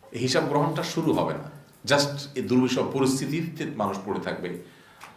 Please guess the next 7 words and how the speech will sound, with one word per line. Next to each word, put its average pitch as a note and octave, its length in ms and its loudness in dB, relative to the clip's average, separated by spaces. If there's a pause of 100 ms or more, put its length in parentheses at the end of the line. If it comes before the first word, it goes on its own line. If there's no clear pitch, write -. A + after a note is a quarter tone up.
(360)
হাজারো F2 300 0
বছর। D#2 260 -6 (540)
তখন, D3+ 440 2 (1400)
আহ, G2 260 6
বিভিন্ন D3+ 340 6
নবী B2 100 8
রাসূলগণ A2 560 2